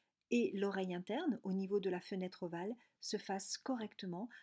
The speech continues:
afin que les oscillations des osselets puissent être transmises au liquide de l'oreille interne. Ces liquides vont alors, euh,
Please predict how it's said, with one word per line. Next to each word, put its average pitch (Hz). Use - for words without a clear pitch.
afin 214
que 214
les 190
oscillations 214
des 190
osselets 190
puissent -
être 220
transmises 202
au 233
liquide 220
de 196
l'oreille 180
interne. 156
Ces -
liquides 208
vont 208
alors, 208
euh, 127